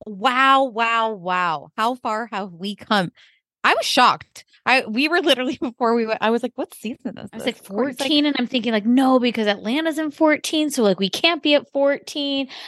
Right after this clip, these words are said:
Speaker 2: And then I'm like, "And New York is coming with their fourteenth season." It's like, seventeen. And
Speaker 1: Mm-hmm.
Speaker 2: somehow Gina and Emily are still on the show.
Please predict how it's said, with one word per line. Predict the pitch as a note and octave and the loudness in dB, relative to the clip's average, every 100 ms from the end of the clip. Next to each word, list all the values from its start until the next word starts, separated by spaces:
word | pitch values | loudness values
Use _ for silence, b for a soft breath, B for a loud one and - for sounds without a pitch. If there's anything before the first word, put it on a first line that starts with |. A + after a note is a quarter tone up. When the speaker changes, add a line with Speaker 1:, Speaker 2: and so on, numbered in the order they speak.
| B | B
Speaker 2:
And | C4 | 0
then | C4+ C#4 C4+ | 4 6 6
I'm | A#3 | 4
like, | F#3 F3+ | 2 2
"And | G3 | 2
New | G3 | 4
York | G#3 D4 D4+ | 6 6 4
is | A#3+ | 0
coming | C#4 A#3 | 2 2
with | G3+ | 2
their | C4+ D4 | 2 2
fourteenth | D4+ C#4+ C4 D4 B3+ | 2 -2 -2 -4 -4
season." | - C#4 C4+ C4+ | -4 -4 -2 -2
It's | A#3 | -4
like, | G#3+ | -6
seventeen. | - - B3+ D4 D#4 C#4+ D4 _ _ _ - - D4 C#4+ A3+ F3+ B B | -6 -4 -4 -2 -4 -6 -12 _ _ _ -12 -4 0 2 0 -2 B B
And | C#4 C#4+ | -2 -2
Speaker 1:
Mm-hmm. | - | 0
Speaker 2:
somehow | F#4 G#4 G4 F4 C4+ B A#3+ | 2 2 2 4 2 B -4
Gina | C4 G4+ A#4 | 0 0 2
and | A4+ | 2
Emily | A4+ A#4+ B4 A#4 | 0 2 2 2
are | |
still | - - F#4 G#4+ | 0 0 4 6
on | G4+ C#5 G#4+ | 6 4 2
the | D4+ | 0
show. | - C5 C#5+ - - | 2 4 6 4 2